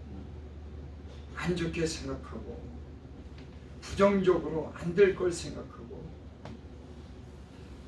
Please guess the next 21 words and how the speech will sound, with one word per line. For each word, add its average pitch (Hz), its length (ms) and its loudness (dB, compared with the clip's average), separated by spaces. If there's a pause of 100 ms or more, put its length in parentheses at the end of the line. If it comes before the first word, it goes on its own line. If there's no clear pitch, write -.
(1200)
이렇게 214 260 6
살면 165 480 4
기분 170 340 4
좋게 147 260 -2
못 147 140 -2
살겠더라고. 120 520 -4 (480)
<laughs> - 480 -12
좀 - 400 8 (220)
기분 226 360 6
좋게 - 460 6 (1080)
항상 190 420 8
기뻐하고 156 600 4
감사하고 - 800 0 (880)
참 - 320 -8
이렇게 151 320 0 (1300)
악을 165 280 6
악으로 147 300 6
갚지 139 260 2
않고 139 220 -4
선으로 139 460 -4
살면은 113 480 -4